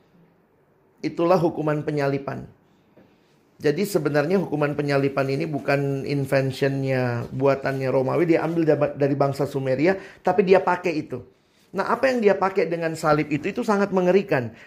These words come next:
Orang akan tergantung secara sadar sampai mati pelan-pelan.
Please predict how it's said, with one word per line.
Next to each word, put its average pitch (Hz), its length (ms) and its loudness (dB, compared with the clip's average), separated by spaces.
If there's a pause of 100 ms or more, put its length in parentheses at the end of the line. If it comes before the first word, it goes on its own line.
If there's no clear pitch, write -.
(320)
Orang 175 400 2
akan 170 400 -4
tergantung 160 560 0
secara 165 400 2
sadar 151 560 0 (1040)
sampai 165 320 -2
mati 160 240 -2
pelan-pelan. 127 480 -8